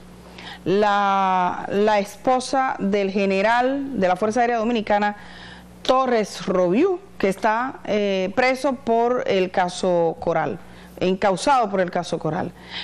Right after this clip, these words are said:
Entonces el caso Coral es ese caso en el que se articuló un procedimiento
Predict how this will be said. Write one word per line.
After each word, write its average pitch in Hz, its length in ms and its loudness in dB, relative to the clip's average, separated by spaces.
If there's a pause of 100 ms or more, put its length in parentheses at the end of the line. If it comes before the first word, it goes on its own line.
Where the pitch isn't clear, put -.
(120)
Entonces 196 260 2
el 190 60 -2
caso 220 240 0
Coral 233 280 2
es 226 120 0
ese 226 220 0
caso 254 460 -2 (460)
en 202 160 2
el 202 100 2
que 196 140 0
se 202 240 0
articuló 196 680 0
un 233 120 0
procedimiento 240 1200 0